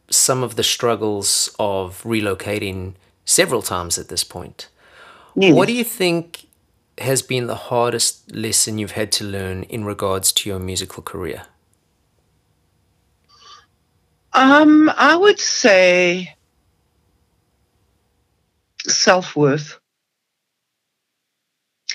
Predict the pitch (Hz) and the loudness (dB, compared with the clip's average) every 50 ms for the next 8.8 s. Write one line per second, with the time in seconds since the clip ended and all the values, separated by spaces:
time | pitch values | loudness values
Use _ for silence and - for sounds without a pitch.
0 | - - - - - - - _ _ _ - 208 196 202 156 147 - 226 220 196 | -10 -10 -12 -12 -12 -14 -16 _ _ _ -4 2 2 2 2 4 4 6 6 6
1 | 202 - - - 190 214 202 240 226 240 - 226 220 208 202 202 202 202 160 190 | 4 2 0 2 2 4 4 2 0 0 -2 0 2 4 4 4 2 0 2 0
2 | 185 175 - 180 170 156 143 156 151 160 151 - - 160 143 - - - - 160 | 0 0 0 -2 -2 0 2 2 2 2 2 -2 0 0 0 0 0 -2 0 2
3 | 160 156 156 160 151 147 151 - 156 - - 151 - - - - - - 147 - | 2 4 4 4 2 2 -2 -4 -4 -4 -4 -6 -8 -12 -12 -12 -12 -14 -16 -20
4 | _ _ _ _ _ _ _ _ _ _ _ _ _ _ _ _ _ _ _ _ | _ _ _ _ _ _ _ _ _ _ _ _ _ _ _ _ _ _ _ _
5 | _ _ _ _ _ _ _ _ _ _ _ _ _ _ _ - - - 180 185 | _ _ _ _ _ _ _ _ _ _ _ _ _ _ _ -4 2 2 4 4
6 | 180 202 196 156 190 180 180 175 175 170 170 165 160 160 160 147 147 147 139 143 | 4 2 4 4 4 4 4 4 2 2 0 0 2 2 0 2 4 2 2 2
7 | 143 - - 160 151 147 147 147 143 131 127 117 - - - - - - - - | 2 -4 -2 0 0 0 2 2 2 2 2 0 0 -4 -4 -6 -6 -6 -8 -12
8 | - - - - 175 170 147 - 151 147 - - - - - - - | -14 -12 -6 0 4 4 4 4 4 -2 -12 -12 -12 -10 -12 -14 -14